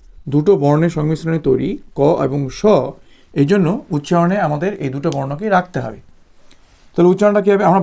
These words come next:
বাংলায় তো বলছি শিক্ষক, কিন্তু সংস্কৃত উচ্চারণে শিক্ষকঃ, শিক্ষকঃ, অর্থাৎ কয়ের উচ্চারণ হলো, শয়ের উচ্চারণ হলো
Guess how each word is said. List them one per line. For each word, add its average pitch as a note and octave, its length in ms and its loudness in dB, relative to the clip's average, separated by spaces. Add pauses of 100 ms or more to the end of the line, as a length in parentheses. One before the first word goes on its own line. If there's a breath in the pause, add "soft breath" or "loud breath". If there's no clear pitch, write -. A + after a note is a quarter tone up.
বাংলায় F#3 260 4
তো A3 120 2
বলছি G#3+ 220 0
শিক্ষক, G#3 380 -2 (120)
কিন্তু E3+ 180 -4
সংস্কৃত D#3+ 320 -2
উচ্চারণে F#3 280 -2 (140)
শিক্ষকঃ, C3+ 640 -8 (460 soft breath)
শিক্ষকঃ, C#3 640 -6 (120)
অর্থাৎ C#3+ 240 -4
কয়ের D3 240 4
উচ্চারণ F#3+ 240 0
হলো, G#3+ 180 2
শয়ের D3 240 0
উচ্চারণ C3+ 300 -4
হলো B2 120 -8